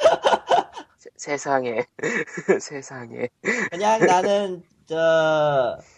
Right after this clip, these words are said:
Speaker 2: 녹음을 하고 있다고만 알려줬을 뿐이고요. 아, 그렇다고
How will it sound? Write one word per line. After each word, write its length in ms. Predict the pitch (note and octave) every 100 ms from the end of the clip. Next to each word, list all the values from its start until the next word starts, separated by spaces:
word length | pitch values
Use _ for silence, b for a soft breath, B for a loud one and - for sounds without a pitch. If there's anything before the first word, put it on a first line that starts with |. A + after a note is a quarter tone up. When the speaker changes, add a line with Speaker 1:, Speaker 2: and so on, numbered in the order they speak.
| b _
Speaker 2:
녹음을 460 | A2+ D#3 G#3 G#3+ G3+
하고 200 | F#3+ G3
있다고만 460 | F#3 E3+ E3+ D#3+
알려줬을 520 | A2 C3 C#3 C3 C#3+
뿐이고요. 760 | - D3+ A#2 G#2+ A#2 F#2 F#2+ -
아, 180 | - B2+
그렇다고 640 | B2+ D3 D#3+ D3 A#2+ A#2